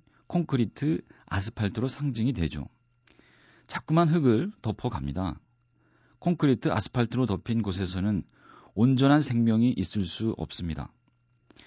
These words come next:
살아있는 것 같지만 그것은 불완전한 생명이라고 생각합니다. 화분 속에서 자라는 생명과 같다고 볼 수 있죠.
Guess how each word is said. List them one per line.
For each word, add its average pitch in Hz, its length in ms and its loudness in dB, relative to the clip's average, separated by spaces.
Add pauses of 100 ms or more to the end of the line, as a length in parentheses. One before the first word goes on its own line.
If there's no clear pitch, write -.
(540)
살아있는 170 440 0
것 180 140 0
같지만 120 560 -2 (180)
그것은 117 480 -2
불완전한 110 540 2
생명이라고 101 560 0
생각합니다. 87 720 -4 (840)
화분 160 320 0
속에서 123 400 2
자라는 101 360 0
생명과 127 600 0 (280)
같다고 110 400 -2
볼 90 160 -2
수 95 160 -8
있죠. - 220 -8